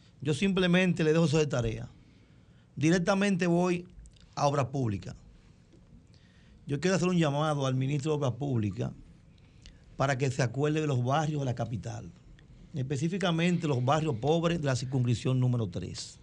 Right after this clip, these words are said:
Porque es fácil uno ver el trabajo que está realizando el ministro de Obras Públicas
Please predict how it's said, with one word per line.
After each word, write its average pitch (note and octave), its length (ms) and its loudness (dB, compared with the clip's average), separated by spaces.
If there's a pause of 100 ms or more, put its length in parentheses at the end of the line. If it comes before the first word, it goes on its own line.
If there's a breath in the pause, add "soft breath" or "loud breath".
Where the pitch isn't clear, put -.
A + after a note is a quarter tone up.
(1040 soft breath)
Porque E3+ 480 0 (380)
es D#3 180 0
fácil D#3 440 2
uno D3+ 260 2
ver C#3+ 360 2
el C3+ 160 -6
trabajo C#3 360 -2
que D#3 60 -4
está D3 120 -4
realizando C#3+ 420 0
el C3+ 60 0
ministro C3 600 0 (1300 soft breath)
de B2 100 0
Obras C3+ 200 2
Públicas B2+ 580 0